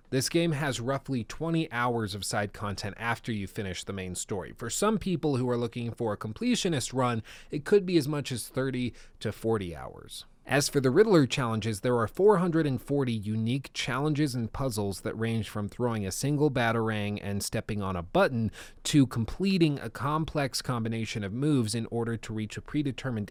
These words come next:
area before a predetermined amount of time runs out. Now, according to various interviews, we know that these were created and placed into the game towards the end of development, and it shows. The map still feels like a city instead of a confusing mess of corridors designed to hide items.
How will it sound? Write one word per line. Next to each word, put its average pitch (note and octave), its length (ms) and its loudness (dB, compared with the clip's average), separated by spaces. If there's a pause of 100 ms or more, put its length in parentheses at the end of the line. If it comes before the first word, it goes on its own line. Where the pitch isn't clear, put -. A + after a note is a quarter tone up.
area D3+ 480 4 (360)
before B2+ 520 6 (200)
a A#2 80 0
predetermined A2+ 880 0
amount G#2+ 320 -4
of G#2 100 -8
time F#2 340 -6
runs F2 220 -8
out. G2 240 -4 (140)
Now, B2 100 4
according F3 380 6
to D#3 80 0
various B2 340 4
interviews, A#2+ 460 2
we B2 100 4
know A2+ 140 2
that G#2 180 -2
these A2 220 0
were G#2+ 80 0
created B2 480 -2
and A2 160 -4
placed B2+ 320 -2
into B2 260 -4
the A2 80 -2
game G2+ 340 -2
towards G#2+ 360 0
the G#2+ 200 -4
end G2+ 220 -6
of F2 80 -6
development, F#2 640 -4
and A#2+ 280 0
it A#2 200 -6
shows. - 680 0 (100)
The - 80 2
map D3+ 200 4
still F#3+ 320 4
feels E3 380 4
like B2+ 160 -2
a G#2+ 80 -4
city D3+ 440 2
instead B2+ 380 2
of C#3+ 60 2
a C#3 60 0
confusing C3 600 2
mess B2 240 0
of A2+ 140 -4
corridors A2 600 -2
designed A2+ 680 0
to G#2 80 -6
hide G2 320 -4
items. F2 720 -6